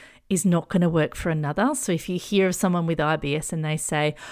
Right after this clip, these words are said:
"Oh, I just don't have this, that, or the other, or I do this and that's what works," that doesn't mean what, that's gonna work for you. Um, it really is very individual, and, um,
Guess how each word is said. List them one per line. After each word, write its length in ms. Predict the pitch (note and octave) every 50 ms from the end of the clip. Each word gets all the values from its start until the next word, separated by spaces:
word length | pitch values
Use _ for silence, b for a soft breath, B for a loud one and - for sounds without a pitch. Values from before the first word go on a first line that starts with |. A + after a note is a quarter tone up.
| B B B
"Oh, 200 | - F4 F#4+ C#4
I 120 | A#3 A#3 C#4
just 260 | A#3+ - F3 - -
don't 240 | - D#3+ D#3+ G3 -
have 280 | - E3+ D#3 D3+ D3
this, 260 | - - D#3 - - -
that, 220 | - D#3 D3+ D#3
or 100 | D#3 D3+
the 180 | D3+ D#3+ D3+ E3
other, 340 | F3 F3+ F#3 E3 D3+ D3+
or 60 | D3+ D3+
I 180 | D3+ D3 D3
do 220 | D3 - - D#3 D3+
this 240 | - D#3+ D3 -
and 140 | - D#3+ D3+
that's 220 | D3+ D3 - - -
what 200 | E3 D#3+ - -
works," 340 | F3+ F3 E3+ E3 - - B B B B B B B B -
that 100 | - C#4+
doesn't 240 | - C4+ A3+ G#3+ F3+
mean 200 | E3+ E3 D#3+ D3+
what, 120 | C3+ - - _ -
that's 220 | - - - -
gonna 200 | - - D#3+ D3+
work 280 | C#3 C#3 - - - -
for 160 | - - F3
you. 360 | D3 D3 - - - C#3+ - -
Um, 280 | - D#3+ D3 D3 C#3+ A3+
it 120 | A3+ F3+ -
really 460 | - F#3 F3+ G3 F#3 G3 G3+ G3+ F#3
is 140 | F3+ E3 -
very 440 | - F3 - D3+ D3 D3 C#3+ - C#3+
individual, 680 | D3 D3+ C3 D#3+ D3 C#3+ C3+ C3 - D3+ C#3+ C#3+ C#3+
and, 460 | D3 D3+ D3 D3 D3 D3 D3 C3+ - - -
um, 420 | - D#3+ D#3 D3+ C#3+ C#3+ C#3 C#3